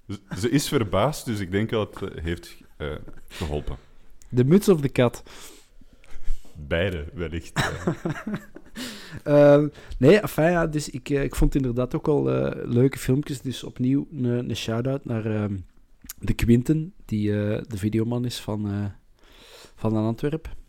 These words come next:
Speaker 2: Ehm, ja, ik vond het een leuk filmpje.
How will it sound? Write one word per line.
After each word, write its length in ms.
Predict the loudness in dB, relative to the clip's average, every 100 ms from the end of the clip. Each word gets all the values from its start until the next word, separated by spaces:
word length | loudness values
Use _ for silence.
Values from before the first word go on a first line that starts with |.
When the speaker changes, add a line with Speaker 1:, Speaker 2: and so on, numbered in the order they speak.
| -20 -20 _ -16
Speaker 2:
Ehm, 640 | -8 -4 -2 -2 -4 -4 -6 -8 -12 -20 _
ja, 100 | -4
ik 60 | -4
vond 40 | -4
het 120 | -4
een 60 |
leuk 180 | -2 -2
filmpje. 360 | -2 -6 -6